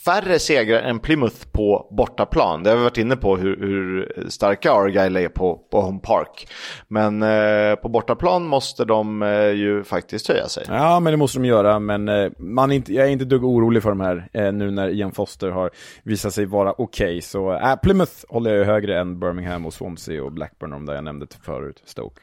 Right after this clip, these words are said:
Speaker 1: Roligt att, eh, Steven Schumacher gick från Plymouth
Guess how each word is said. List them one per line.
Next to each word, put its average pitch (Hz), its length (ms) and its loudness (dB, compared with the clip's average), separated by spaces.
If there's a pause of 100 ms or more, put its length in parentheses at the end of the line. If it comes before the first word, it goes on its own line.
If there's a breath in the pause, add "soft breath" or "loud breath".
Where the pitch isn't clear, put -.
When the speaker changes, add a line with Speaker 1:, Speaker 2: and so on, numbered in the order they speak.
(1120)
Speaker 1:
Roligt 135 400 2
att, 135 200 0
eh, 110 960 4
Steven 117 480 -2
Schumacher 139 480 2
gick 113 680 -4
från 104 640 2
Plymouth 110 360 -2